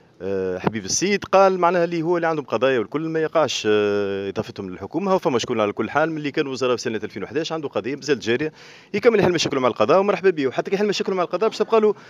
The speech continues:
مخالفة أخرى اللي هو كان ما كانش يعرف يدير الوزارة نتاعو في السابق، وهذاك على تورط في شبهة. في الأصل كون ما يرجعش وزير، هذا من ناحية. من ناحية ثانية فما وزير زاد كان ينكل قبل بالقضاة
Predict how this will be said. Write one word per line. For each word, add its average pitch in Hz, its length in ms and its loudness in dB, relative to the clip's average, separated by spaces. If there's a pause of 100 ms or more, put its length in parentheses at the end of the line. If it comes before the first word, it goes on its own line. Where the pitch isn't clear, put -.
(220)
مخالفة 190 440 6
أخرى 196 180 4
اللي 175 120 2
هو 202 160 8
كان 196 140 4
ما 196 60 2
كانش 196 260 4
يعرف 175 180 4
يدير 151 180 2
الوزارة 135 300 0
نتاعو 117 220 2
في 95 60 -4
السابق، 165 320 -2
وهذاك 156 140 0
على 151 140 4
تورط 151 260 2
في 131 80 -8
شبهة. 104 280 -2
في 101 100 -10
الأصل 139 320 4
كون 175 140 0
ما 175 100 0
يرجعش 165 360 0
وزير، 117 280 -4 (340)
هذا 175 140 6
من 202 120 6
ناحية. 151 240 4
من 147 100 4
ناحية 170 160 2
ثانية 202 260 4
فما 202 220 -2
وزير 190 280 2
زاد 185 200 -2
كان 202 180 0
ينكل 208 300 2
قبل 135 220 0
بالقضاة 123 400 2